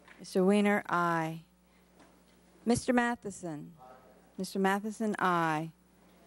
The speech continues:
Mister Butterfield. Mister Butterfield, aye. Mister Melanson. Mister Melanson,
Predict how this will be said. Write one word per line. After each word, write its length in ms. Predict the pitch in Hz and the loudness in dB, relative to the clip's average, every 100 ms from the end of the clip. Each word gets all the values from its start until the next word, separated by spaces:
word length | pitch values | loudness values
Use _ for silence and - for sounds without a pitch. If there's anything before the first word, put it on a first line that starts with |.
| - - - | -20 -12 -2
Mister 240 | 180 220 | 0 2
Butterfield. 600 | 208 220 196 185 170 147 165 - - - - - 165 | 2 0 -2 -4 -4 -6 -10 -20 -20 -20 -20 -18 -14
Mister 180 | 165 | -8
Butterfield, 540 | 175 185 185 214 202 190 - | 0 0 0 0 0 0 -2
aye. 520 | 175 170 156 151 165 _ _ _ _ - - - - | 0 2 0 -4 -10 _ _ _ _ -20 -20 -20 -6
Mister 220 | 202 196 226 | -4 2 2
Melanson. 640 | 226 214 196 185 156 160 165 - 135 - - - - _ | 2 -2 -4 -4 -4 -8 -14 -20 -20 -20 -20 -20 -20 _
Mister 220 | - 175 175 | -16 -10 0
Melanson, 640 | 180 185 196 190 196 185 | 2 2 2 2 0 0